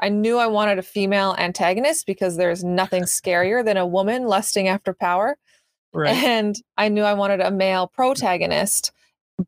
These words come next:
Speaker 1: but in a sort of tragic hero type format. So I started with that. And I was kinda like, "Okay, so if our male protagonist is super powerful, why is this,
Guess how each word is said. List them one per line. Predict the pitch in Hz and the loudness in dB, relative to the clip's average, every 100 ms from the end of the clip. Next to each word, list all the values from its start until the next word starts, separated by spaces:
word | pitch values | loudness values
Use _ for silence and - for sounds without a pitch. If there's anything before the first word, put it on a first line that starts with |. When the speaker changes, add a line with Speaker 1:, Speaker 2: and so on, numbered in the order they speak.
| - | 0
Speaker 1:
but | 190 180 _ | 0 0 _
in | 208 | 0
a | 196 185 | 0 0
sort | - 196 | 0 -2
of | 180 | -2
tragic | - - 202 196 185 | -8 0 0 0 -8
hero | - 202 185 180 170 | -6 -2 0 0 -2
type | - 185 - | -4 -2 -2
format. | - 170 170 170 - - - _ _ - | -4 -2 0 0 -4 -6 -14 _ _ -8
So | - 226 202 196 190 - _ _ _ _ _ | -4 0 2 2 0 -6 _ _ _ _ _
I | - 165 170 - - | -4 -2 -2 -4 -6
started | - 196 185 | -2 0 0
with | 180 | 0
that. | 196 - _ _ - | 0 0 _ _ -2
And | 190 180 180 180 - _ _ - | 0 0 -2 -6 -12 _ _ -6
I | |
was | 180 | -4
kinda | - 185 | -2 -2
like, | 170 | 0
"Okay, | 220 240 202 | -2 0 -2
so | - 196 | 0 -2
if | 190 196 | -2 -2
our | 190 | -2
male | 190 214 | 0 0
protagonist | 196 208 220 190 190 185 | -2 -4 0 0 2 0
is | 180 | -2
super | - - - 226 214 | 0 0 0 0 -2
powerful, | 202 220 208 202 - 190 180 - _ _ _ | -4 -2 0 0 0 0 0 -2 _ _ _
why | 170 190 208 190 185 185 185 - _ _ _ - | -2 2 2 2 2 2 0 -6 _ _ _ -2
is | 185 180 | 0 0
this, | 185 180 - - | 0 0 0 -2